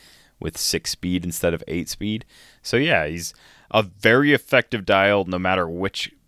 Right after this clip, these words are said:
part you put him on. Uh, at least, I will say this, at least if his willpower isn't outwitted, there's a good chance that if you equip him in Constructed, probably not in Sealed, but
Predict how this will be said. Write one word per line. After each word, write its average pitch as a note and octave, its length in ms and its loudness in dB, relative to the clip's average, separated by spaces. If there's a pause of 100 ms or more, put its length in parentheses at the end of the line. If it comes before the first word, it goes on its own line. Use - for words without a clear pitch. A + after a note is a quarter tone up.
(100)
part F#2+ 260 0
you F2 140 -10
put F2 200 -2
him F2 120 -2
on. F2+ 360 0 (480)
Uh, E2 320 -2 (560)
at F2+ 180 -2
least, C3+ 580 -2 (100)
I F#2 80 0
will A2 160 2
say B2 220 0
this, G2+ 380 0 (140)
at D#2 180 -4
least G#2 720 -4
if - 200 -6
his F2 360 -4
willpower G#2+ 600 -2
isn't A2 280 -4
outwitted, G#2+ 640 0 (580)
there's F2+ 180 -4
a E2+ 100 -2
good G#2+ 380 -2
chance G#2+ 520 -2
that F2 140 0
if E2+ 140 -4
you F2+ 140 -2
equip F2 380 -4
him F2 240 -4
in E2 160 -8
Constructed, D#2 640 -4
probably E2 240 -2
not C#2+ 160 -6
in - 60 -12
Sealed, D2+ 340 -6
but C#2 100 -12